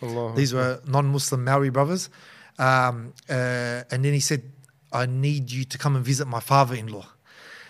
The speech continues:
Speaker 2: I said, "Why? What's the,
Speaker 1: Yeah.
Speaker 2: you know, why are you so keen?" He said, uh, "When I became Muslim, my best friend became Muslim.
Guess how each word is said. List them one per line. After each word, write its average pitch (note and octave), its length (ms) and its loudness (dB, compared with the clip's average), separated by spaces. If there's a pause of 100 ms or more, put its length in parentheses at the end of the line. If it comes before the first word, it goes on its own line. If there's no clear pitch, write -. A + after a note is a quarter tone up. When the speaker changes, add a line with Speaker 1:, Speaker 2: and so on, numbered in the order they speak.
(160)
Speaker 2:
I - 40 -4
said, A#2+ 200 -2
"Why? D3 220 4
What's C#3 280 -2
the, B2 320 -2
Speaker 1:
Yeah. B2+ 140 2
Speaker 2:
you A#2+ 80 4
know, B2+ 160 2
why C3 140 6
are D3+ 100 6
you B2+ 80 0
so C3 260 2
keen?" C3+ 400 2 (480)
He C#3 140 0
said, E3 400 2 (100)
uh, C#3 380 2 (240)
"When D3 180 2
I F#3+ 100 6
became D#3+ 360 2
Muslim, D#3 480 2 (180)
my C3+ 200 4
best C#3 220 4
friend C#3+ 200 2
became B2+ 260 0
Muslim. A2+ 320 -8